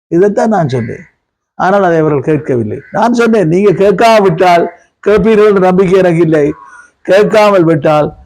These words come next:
நான் ஆதரிக்க மாட்டேன், என்னுடைய வாக்கை கூட நான் வாக்களிக்க மாட்டேன்."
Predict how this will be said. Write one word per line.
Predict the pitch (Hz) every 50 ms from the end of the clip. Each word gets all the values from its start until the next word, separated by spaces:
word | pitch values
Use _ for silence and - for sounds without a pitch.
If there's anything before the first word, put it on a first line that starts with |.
| _ - - -
நான் | 135 143 165 185 - 208
ஆதரிக்க | 202 185 180 180 180 175 180 175 165 147 180 180 170
மாட்டேன், | 165 160 156 151 127 151 156 156 143 117 - - _ _ _ _ - - _ _ _ _ _ _ _ _ _ _ _ _ _ _ _ _ _ _ _ _
என்னுடைய | - 156 185 214 233 226 240 240 233
வாக்கை | 208 202 202 202 170 202 214
கூட | 180 180 208 214 220
நான் | 208 208 202
வாக்களிக்க | 175 185 185 170 165 190 185 165 180 185
மாட்டேன்." | 170 170 170 175 180 - 180 180 170 151 123 117 127